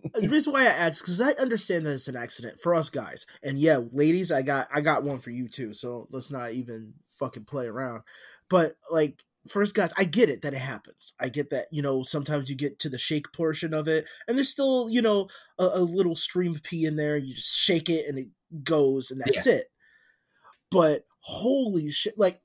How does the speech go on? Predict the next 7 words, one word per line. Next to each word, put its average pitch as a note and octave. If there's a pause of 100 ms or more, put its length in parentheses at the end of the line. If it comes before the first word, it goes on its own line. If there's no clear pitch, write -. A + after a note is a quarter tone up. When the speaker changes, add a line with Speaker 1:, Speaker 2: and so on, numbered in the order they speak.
(320)
Speaker 1:
okay, G3 (640)
I, G#3 (200)
obviously, E3+
I F3+
have, G3 (220)
I'm E3+
super F3